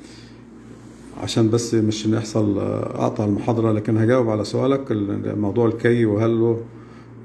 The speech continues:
آه، نتيجة في موضوع البي وان deficiency ولا لا. البروجنوزيس hopeless كيس إذا ما عالجناش في اليوم الأول من ظهور الأعراض، نسبة الوفيات والنفوق بتبقى عالية جدا.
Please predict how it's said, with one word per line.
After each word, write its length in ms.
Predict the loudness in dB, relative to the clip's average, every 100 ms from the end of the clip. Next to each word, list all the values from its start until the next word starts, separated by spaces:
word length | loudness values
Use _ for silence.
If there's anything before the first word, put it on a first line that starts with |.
| -8
آه، 240 | -6 -4
نتيجة 400 | -4 0 2 2
في 160 | 2 0
موضوع 300 | 2 2 2
البي 160 | 2
وان 180 | 2 2
deficiency 440 | -2 -6 -8 -8
ولا 80 | -10
لا. 80 | -10 -14 -20 -20 -20 -20 -20 -20 -18 -18 -18 -18 -18 -18 -18 -18 -18 -18 -18 -4
البروجنوزيس 840 | 2 4 6 6 8 8 6 0 2
hopeless 380 | 2 2 -2 -2
كيس 420 | 2 4 4 -2
إذا 220 | 0 2
ما 100 | 2
عالجناش 640 | 2 4 6 6 4 2
في 100 | -2
اليوم 340 | 0 4 4 4
الأول 600 | 2 2 4 4 2 -2 -4
من 120 | -4
ظهور 280 | 0 2 2
الأعراض، 480 | 2 2 2 0 -2 -12 -18 -20 -20 -2
نسبة 380 | 2 4 4 2
الوفيات 640 | 2 2 4 4 4 2
والنفوق 460 | 0 0 0 0 -2
بتبقى 260 | -2 0 2
عالية 180 | 2
جدا. 360 | 2 0 -2 -8